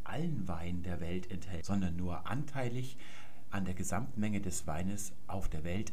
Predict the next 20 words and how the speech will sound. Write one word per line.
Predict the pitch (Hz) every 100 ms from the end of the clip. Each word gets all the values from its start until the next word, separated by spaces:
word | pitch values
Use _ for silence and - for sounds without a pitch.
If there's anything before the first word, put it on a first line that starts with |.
| -
eben | 107 104 101
ein | 71 85 98 95
Glas. | 87 76 - - - - - - - -
Das | 98 117
hat | 127
man | 117
früher | 117 - 131 131
für | 127 120 107
wichtig | 180 - 104 -
befunden, | 92 - 92 92 143 143 - - -
heute | 104 117 107
sieht | 107 131
man | 110 92
da | 87
eigentlich | 82 95 101 -
keinen | 92 98 98
großen | 92 98 104
Sinn | 95 131 143
mehr | 98 80
drin. | -